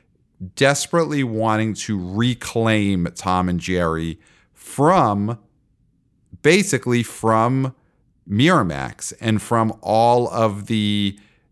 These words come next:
you know, problems that are entangled with Tom and Jerry up until this weekend being known as a Miramax theatrical property.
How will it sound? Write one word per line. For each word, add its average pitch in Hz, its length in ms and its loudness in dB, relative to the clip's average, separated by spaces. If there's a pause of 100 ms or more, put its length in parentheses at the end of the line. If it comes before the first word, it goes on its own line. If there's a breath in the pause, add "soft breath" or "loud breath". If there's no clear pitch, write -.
(120)
you 107 160 0
know, 98 160 2
problems 123 800 0
that 110 160 4
are 101 160 2
entangled 101 880 0
with 101 220 -2
Tom 107 300 0
and 104 100 0
Jerry 101 600 0 (540 soft breath)
up 135 200 2
until 139 280 0
this 117 200 -2
weekend 127 540 2
being 120 300 2
known 110 280 2
as 104 160 2
a 104 80 2
Miramax 98 1000 0
theatrical 95 600 -2
property. 73 680 -4